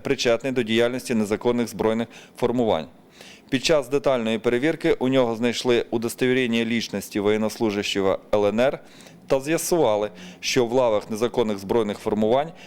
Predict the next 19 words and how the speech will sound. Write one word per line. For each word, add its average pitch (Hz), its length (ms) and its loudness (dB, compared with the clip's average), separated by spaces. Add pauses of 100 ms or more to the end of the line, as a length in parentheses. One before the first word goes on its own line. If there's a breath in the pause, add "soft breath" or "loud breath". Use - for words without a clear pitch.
(180 loud breath)
він 131 180 0
проходив 156 500 0
службу 139 380 -2
в - 100 -8
підрозділі 131 640 0 (100)
наземної 107 640 0
артилерії. 98 580 0 (1000 loud breath)
Впродовж 170 340 0
тижня 139 420 0 (340 loud breath)
зберігалася 131 720 0
тенденція 143 640 2
до 131 160 0
збільшення 120 520 0
фактів 135 480 -2
ведення 120 440 0
повітряної 113 600 2
розвідки 120 480 0
російсько-терористичними 110 1160 -2
військами 139 500 -2